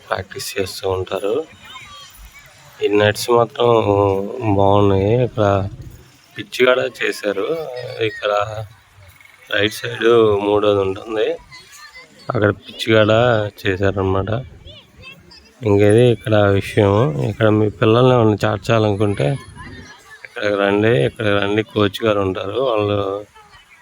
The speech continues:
with their support and you can do this అన్నమాట. అంటే మీ పిల్లలకి ఇంట్రెస్ట్ ఉండాలి మెయిన్. మనం వాళ్ళని పుష్ చేయకూడదు, వాళ్ళు మనల్ని ఇనిషియేట్ చేయాలి. "మేము ఆడతాము" అని.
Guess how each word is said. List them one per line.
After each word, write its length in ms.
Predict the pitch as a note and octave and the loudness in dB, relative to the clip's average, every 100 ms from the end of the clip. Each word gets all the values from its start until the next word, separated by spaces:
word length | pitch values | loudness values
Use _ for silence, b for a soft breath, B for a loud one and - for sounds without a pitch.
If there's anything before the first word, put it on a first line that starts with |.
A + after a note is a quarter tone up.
| - _ - - - - - - - - - | -20 _ -20 -20 -20 -20 -20 -20 -20 -20 -2
with 120 | G#2+ G#2 - - - - | -2 -2 -12 -20 -8 -2
their 180 | G#2+ G#2+ - | 0 -2 -4
support 420 | G#2+ F#2+ A2+ B2 | -8 -4 2 2
and 340 | D3 C3 A#2 G#2 | 2 -2 0 2
you 320 | G2+ G2+ G2+ | 2 2 0
can 260 | - G2+ G2+ G2+ | -4 -4 -2 -2
do 80 | G2+ G2+ G2+ | 2 2 2
this 160 | G2 - | -2 -4
అన్నమాట. 320 | G2 G2+ G2 - - - - - - - - - - - | -4 -2 -6 -12 -16 -20 -20 -18 -18 -18 -18 -18 -18 -10
అంటే 140 | B2 | 2
మీ 140 | B2+ A2+ | 4 4
పిల్లలకి 540 | - A2+ B2 B2+ B2+ | 0 0 0 0 -4
ఇంట్రెస్ట్ 480 | B2 A2+ A#2 - - | -6 -4 -6 -8 -8
ఉండాలి 380 | G2+ G2 G2+ A2+ | -6 -6 -6 -6
మెయిన్. 360 | A2 G2+ G2+ G#2 - - - - - - - - - | -4 -2 -2 -6 -10 -16 -20 -20 -20 -20 -20 -18 -10
మనం 220 | G2+ G#2+ | -4 0
వాళ్ళని 200 | G#2 G#2+ | 2 0
పుష్ 320 | G#2 G#2+ - | -2 -8 -4
చేయకూడదు, 440 | A#2+ G#2+ G2+ F#2+ G2+ | 2 2 0 -4 -4
వాళ్ళు 500 | A#2+ A2 G2+ A2+ A#2+ | -4 0 0 0 0
మనల్ని 320 | A#2+ A2 G#2+ | 2 2 2
ఇనిషియేట్ 440 | G#2+ - A2+ - | 0 -2 -8 -6
చేయాలి. 360 | G#2 G2 F#2+ G#2 | -6 -6 -6 -6
"మేము 1500 | E3 E3+ - - - - - - - - - - - G#2 G2+ | -6 -8 -16 -16 -18 -16 -18 -20 -20 -20 -18 -20 -14 -8 -2
ఆడతాము" 680 | G2+ G#2+ G#2 A2 G#2 G#2+ A#2+ A2 G2+ G2+ | 0 0 0 -2 0 2 2 2 2 0
అని. 280 | G2 G2 G#2+ | 0 0 2